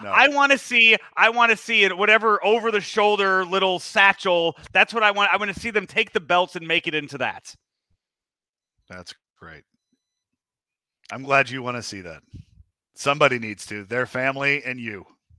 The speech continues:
Speaker 1: and their parent and their friends.
Speaker 2: What does the E stand for in W W E, John?
Speaker 1: That's not entertaining.
Speaker 2: That, oh God, y-, you're telling me Otis wouldn't make that entertaining as hell?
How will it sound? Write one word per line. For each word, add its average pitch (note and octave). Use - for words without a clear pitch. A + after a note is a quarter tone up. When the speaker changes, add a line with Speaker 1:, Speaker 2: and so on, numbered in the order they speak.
Speaker 1:
and A2+
their A#2
parent G2+
and G#2+
their A2
friends. D#2+
Speaker 2:
What F#3
does G#3+
the G3
E G3
stand E3+
for E3
in D#3+
W D#3+
W D3+
E, -
John? B2+
Speaker 1:
That's G#2+
not B2
entertaining. G#2+
Speaker 2:
That, E3+
oh E3
God, D#3
y-, D3+
you're E3+
telling F#3
me F3
Otis D#3
wouldn't D#3
make D3+
that D#3
entertaining D#3
as A#2
hell? D3+